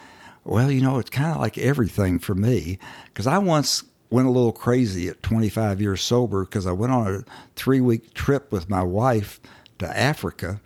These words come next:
I didn't wanna go to Africa. I don't like snakes. I don't like bugs. I don't like <laughs> any of that stuff. But she wanted to go, so I did it. And I went about three weeks without a meeting. But I was doing my prayers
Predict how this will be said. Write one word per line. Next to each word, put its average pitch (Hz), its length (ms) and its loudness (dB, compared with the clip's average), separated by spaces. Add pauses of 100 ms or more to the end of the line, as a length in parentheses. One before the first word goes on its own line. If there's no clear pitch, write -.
(360)
I 131 140 -2
didn't 151 160 2
wanna 92 180 -2
go 87 160 -4
to 85 120 -6
Africa. 107 460 -2
I 104 120 -2
don't 117 160 0
like 95 240 -2
snakes. 117 500 0
I 107 80 0
don't 113 160 -4
like 92 260 -6
bugs. 117 380 0
I 127 60 2
don't 139 160 0
like 123 220 0
<laughs> 131 120 0
any 180 80 4
of 127 60 0
that 135 160 -4
stuff. 135 320 -2 (320)
But 139 160 0
she 262 180 4
wanted 127 260 2
to 104 40 -2
go, 120 180 4
so 127 140 0
I 104 80 2
did 147 300 2
it. - 180 -2 (420)
And - 100 -6
I 131 40 2
went 190 180 0
about 147 240 2
three 185 260 -2
weeks 147 300 2
without 104 240 0
a 98 80 0
meeting. 98 480 -2 (480)
But 101 80 -2
I 98 40 2
was 95 100 -2
doing 135 180 2
my 165 120 0
prayers - 720 -2